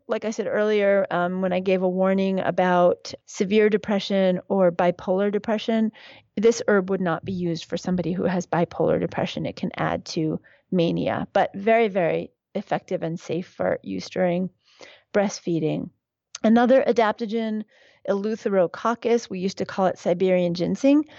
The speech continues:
has been found to be helpful for folks who are struggling with sleep loss, and I think most new mamas would end up in that category. And then the final one I'll mention that I love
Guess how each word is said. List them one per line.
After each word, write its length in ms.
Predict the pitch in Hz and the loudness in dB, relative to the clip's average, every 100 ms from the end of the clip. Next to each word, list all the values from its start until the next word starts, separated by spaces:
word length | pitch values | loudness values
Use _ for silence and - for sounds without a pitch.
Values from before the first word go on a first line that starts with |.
| - - | -20 -4
has 280 | 220 214 | 0 0
been 220 | 214 214 202 | 0 -2 0
found 300 | 196 190 185 | -2 -4 -6
to 60 | |
be 200 | 185 185 | -10 -8
helpful 420 | 170 180 - 202 | -4 -4 -6 -8
for 440 | 185 - 190 175 170 - _ _ _ | -10 0 4 4 2 -8 _ _ _
folks 240 | 208 190 - | 0 0 0
who 140 | 196 | 0
are 100 | 175 | 0
struggling 440 | - 180 170 170 | 0 -2 0 -4
with 120 | 170 180 | -4 -6
sleep 360 | - 285 277 | -2 -2 2
loss, 420 | 240 220 214 208 - | 2 4 2 -2 -8
and 100 | 190 | -6
I 120 | 175 | -6
think 180 | 180 185 - | -6 -10 -8
most 260 | 202 196 | -8 -6
new 100 | 185 | -4
mamas 380 | 175 156 165 180 | -4 -2 -4 -4
would 320 | 190 170 160 - _ _ _ - | 0 0 0 -8 _ _ _ -2
end 180 | 196 | 2
up 100 | 185 | 2
in 100 | 175 | 0
that 260 | 180 190 - | 0 0 -4
category. 640 | - 185 180 185 175 170 - | -4 -2 0 2 4 4 2
And 160 | 196 196 | 0 0
then 120 | 196 | 0
the 60 | |
final 600 | 196 - 311 370 302 202 | -2 2 2 4 2 2
one 280 | 185 185 185 - | 0 0 0 -2
I'll 120 | 185 | -2
mention 420 | 180 180 - 185 | -2 -2 -2 0
that 180 | 175 - | 0 -2
I 120 | 175 | -4
love 640 | 185 208 285 233 190 190 | -2 0 2 2 2 -2